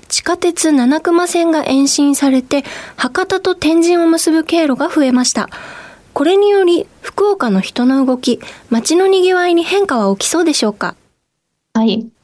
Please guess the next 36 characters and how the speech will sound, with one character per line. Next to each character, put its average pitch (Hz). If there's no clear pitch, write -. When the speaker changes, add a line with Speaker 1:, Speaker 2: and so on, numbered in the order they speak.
Speaker 2:
市 -
の 262
南 214
西 294
部 226
か 196
ら 175
天 262
神 294
ま 320
で 269
つ 247
な 190
が 196
っ 196
て 196
い 196
た 202
地 -
下 285
鉄 285
七 254
隈 233
線 220
が 190
博 233
多 285
駅 240
ま 226
で 277
延 208
伸 233
し 233
ま 226
し -
た。 -